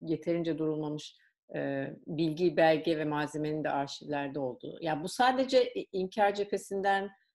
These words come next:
hani, tartışılan bir konu olmak dışında mesela şeydeki, e, bunu ben sık sık ö-, örnek veriyorum. Kendim de tartışmışlığım vardı şeyde okuldayken.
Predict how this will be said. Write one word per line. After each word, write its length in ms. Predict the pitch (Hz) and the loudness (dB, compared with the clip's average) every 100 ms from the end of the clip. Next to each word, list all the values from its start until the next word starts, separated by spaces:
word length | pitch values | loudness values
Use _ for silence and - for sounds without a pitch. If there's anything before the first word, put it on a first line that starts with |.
| _ _ | _ _
hani, 220 | 180 165 | -2 -2
tartışılan 580 | - 180 165 - 196 190 | 2 2 2 0 -2 -2
bir 80 | 185 | -2
konu 240 | - 196 | -4 -4
olmak 420 | 196 190 220 262 - | -4 -4 -4 -8 -10
dışında 300 | - 170 269 | -8 -4 -2
mesela 480 | 247 202 190 185 - 175 | -2 0 2 0 -2 -8
şeydeki, 640 | - 175 175 175 190 180 - | -4 -2 -2 -2 -2 -2 -6
e, 320 | 165 151 - - _ _ _ | -6 -6 -8 -12 _ _ _
bunu 300 | - 190 165 | -12 -8 -6
ben 180 | 170 165 | -6 -8
sık 220 | - - | -12 -16
sık 220 | - - | -16 -10
ö-, 240 | - - - | -10 -10 -6
örnek 380 | 175 165 165 - | -4 -2 -4 -4
veriyorum. 400 | 233 247 208 - | -2 -2 -6 -8
Kendim 320 | 175 170 170 | -6 -4 -4
de 100 | 165 | -4
tartışmışlığım 800 | 165 160 - - 165 - 170 170 | -4 -4 -6 -16 -16 -14 -10 -8
vardı 280 | 170 165 160 | -8 -8 -10
şeyde 240 | - - | -12 -8
okuldayken. 560 | 143 - 135 147 - | -10 -10 -12 -12 -12